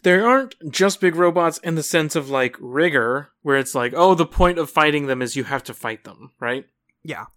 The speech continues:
Speaker 1: They explicitly say in this game that you can't conventionally defeat the Reapers. Um,
Speaker 2: Except for that you can?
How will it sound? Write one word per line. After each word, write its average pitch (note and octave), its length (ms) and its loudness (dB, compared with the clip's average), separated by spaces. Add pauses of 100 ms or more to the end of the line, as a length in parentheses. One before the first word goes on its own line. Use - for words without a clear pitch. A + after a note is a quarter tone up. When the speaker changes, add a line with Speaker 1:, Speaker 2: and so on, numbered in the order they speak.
(120)
Speaker 1:
They F#3+ 140 4
explicitly F#3+ 600 -2
say D3+ 240 0
in C3 100 -4
this A#2+ 140 -14
game A#2+ 180 -8
that A#2 140 -12
you C3+ 100 -12
can't F#3+ 320 -4
conventionally C#3 680 -6
defeat A2 460 -14
the A2+ 80 -14
Reapers. - 540 -20 (840)
Um, G#2 580 -14 (920)
Speaker 2:
Except G3+ 300 -10
for - 60 -8
that F#3 120 -4
you D#3+ 80 -14
can? C4+ 460 -10